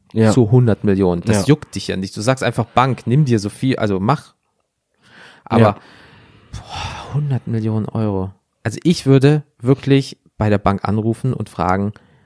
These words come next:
Speaker 2: je nachdem, also du hast jetzt einfach auf dein Konto, äh, hundert Millionen, ist das wirklich korrekt? Ist da irgendwas, was ich noch beachten muss oder ist das wirklich mein Geld? Kann ich jetzt einfach abholen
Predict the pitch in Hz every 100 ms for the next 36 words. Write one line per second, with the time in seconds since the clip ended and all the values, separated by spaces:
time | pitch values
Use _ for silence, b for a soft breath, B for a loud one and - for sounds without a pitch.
0 | b - 135 170 147 143 - 131 123 135
1 | - 107 98 107 - 95 127 135 131 B
2 | B B - 113 - b 143 147 143 -
3 | 123 123 123 127 127 - _ _ - 127
4 | 127 131 127 120 - _ _ - 135 117
5 | 101 - - 135 - 123 123 - 185 208
6 | 175 - 143 131 147 - - 143 - 117
7 | 110 113 107 120 - 135 135 123 _ _
8 | _ _ 107 110 110 110 104 - _ _
9 | _ 107 95 82 - 120 117 107 - 113
10 | - 117 113 _ _ _ _ _ _ _
11 | _ _ _ _ 156 - 180 180 175 180